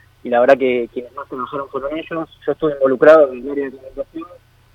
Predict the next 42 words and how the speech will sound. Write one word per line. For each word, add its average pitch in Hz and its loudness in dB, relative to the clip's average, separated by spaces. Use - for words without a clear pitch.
y - -16
porque 123 -4
también 139 0
cuando, 123 -4
no, 127 -8
cuando 127 0
avanzamos 143 2
formalmente 139 -14
con 131 -10
todo 143 4
esto, 156 4
eh, - -14
fui 131 -8
una 139 -10
de 127 -2
las 120 -2
personas 135 -6
que 131 -10
se 127 -6
reunió 131 -2
con 135 -6
Pablo 135 4
Moyano 143 -2
para, 117 -4
para, 110 -4
eh, 120 -10
delinear 135 4
lo 120 -2
que 123 -14
sería 139 -2
el 139 -2
evento, 165 -4
pero 127 2
bueno, 127 0
me, 120 -14
me 131 -2
parece 131 -6
importante 135 -4
destacar 131 -4
quiénes 131 -8
nos 123 -14
hicieron. 117 -2